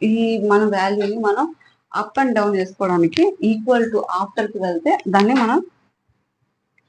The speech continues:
చేంజ్ చేసుకోవచ్చు. ఇప్పుడు సిక్స్టీ బై థర్టీన్ అనే వాల్యూని మనం చేసుకున్నాం. ఇప్పుడు థర్టీన్ అంటే divided by చేస్తే థర్టీన్ ఫోర్స్ పాయింట్ ఎయిట్ అనేది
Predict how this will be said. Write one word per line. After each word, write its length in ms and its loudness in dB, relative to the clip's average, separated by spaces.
చేంజ్ 240 -2
చేసుకోవచ్చు. 520 0
ఇప్పుడు 220 -6
సిక్స్టీ 360 -6
బై 100 0
థర్టీన్ 380 -4
అనే 140 0
వాల్యూని 440 2
మనం 220 4
చేసుకున్నాం. 440 -2
ఇప్పుడు 300 -2
థర్టీన్ 440 -2
అంటే 140 0
divided 340 0
by 160 -2
చేస్తే 220 -6
థర్టీన్ 340 -4
ఫోర్స్ 320 -4
పాయింట్ 360 0
ఎయిట్ 240 -6
అనేది 260 0